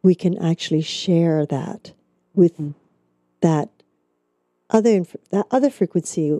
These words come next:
Speaker 1: that might not be of the love, of the joy, maybe of that moment.
Speaker 2: Mm-hmm.
Speaker 1: We might be able to help that individual being or that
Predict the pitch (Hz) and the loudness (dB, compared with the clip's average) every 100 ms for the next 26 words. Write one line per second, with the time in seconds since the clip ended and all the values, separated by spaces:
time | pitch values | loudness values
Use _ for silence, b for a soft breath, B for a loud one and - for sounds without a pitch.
0 | 202 185 - 165 - 180 170 - 185 175 | -4 -8 0 0 0 0 0 2 2 0
1 | 165 160 156 - 180 170 175 170 160 151 | 2 2 4 2 2 0 2 4 4 2
2 | 151 - 156 - 156 160 151 147 B B | 0 -4 -4 0 0 4 4 2 B B
3 | B - 330 320 247 214 190 208 277 214 | B 0 2 4 2 0 -2 -4 -4 -6
4 | 113 - - _ _ - 294 208 185 175 | -6 -10 -20 _ _ 4 6 8 6 4
5 | 175 185 185 175 175 175 147 170 - 175 | 4 4 4 4 2 -4 0 -2 0 0
6 | 156 156 _ - 196 185 165 - - 156 | 2 0 _ 0 4 4 4 0 0 0
7 | 156 156 151 147 151 156 156 160 156 | 4 4 4 2 -4 -2 0 0 0